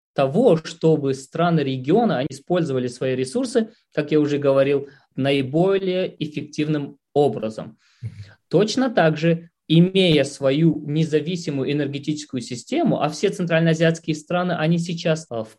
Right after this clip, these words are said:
Speaker 1: плане инфраструктуры независимы. Вот, э, когда в две тысячи девятом году Узбекистан вышел из единой системы, получается, тогда,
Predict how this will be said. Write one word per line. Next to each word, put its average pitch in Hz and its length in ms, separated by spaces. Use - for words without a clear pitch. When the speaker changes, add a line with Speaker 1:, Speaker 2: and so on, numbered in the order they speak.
Speaker 1:
плане 165 340
инфраструктуры 160 1000
независимы. 196 800
Вот, 135 260
э, 123 220
когда 147 300
в - 20
две 160 200
тысячи 160 300
девятом 139 500
году 135 260
Узбекистан 131 720
вышел 240 320
из 147 220
единой 131 360
системы, 110 480
получается, 165 580
тогда, 143 600